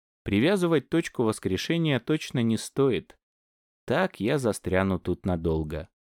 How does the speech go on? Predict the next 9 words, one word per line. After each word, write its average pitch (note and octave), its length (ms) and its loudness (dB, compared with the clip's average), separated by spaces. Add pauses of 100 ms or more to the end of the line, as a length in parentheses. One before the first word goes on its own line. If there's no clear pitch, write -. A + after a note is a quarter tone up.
(480)
Хорошенькое F#3 640 0
начало F3 420 2
турнира. D#3 600 0 (1200)
Ладно, C3+ 520 0 (320)
сейчас F#3 520 0
что-нибудь D3+ 600 0
придумаю. F2 580 -4 (480)
Обязательно F#2+ 800 0
придумаю. F#2+ 600 0